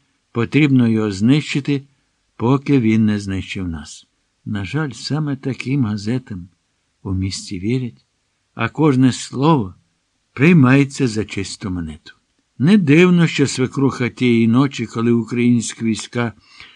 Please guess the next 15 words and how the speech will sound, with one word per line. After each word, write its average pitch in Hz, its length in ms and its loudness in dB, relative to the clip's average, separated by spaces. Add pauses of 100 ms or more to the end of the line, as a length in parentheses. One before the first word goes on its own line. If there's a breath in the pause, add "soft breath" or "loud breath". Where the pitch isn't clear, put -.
(120)
робили 147 420 4
спробу 135 480 4
звільнення 123 640 4
Рубіжного, 117 640 2 (560 soft breath)
була 117 380 0
в 117 60 -4
такому 123 480 0
страху 110 480 -8
та 107 180 -6
паніці. 92 640 -10 (520)
І 107 120 -8
вона 117 360 -2
не 117 200 -2
одна 104 420 -8
така. 92 500 -18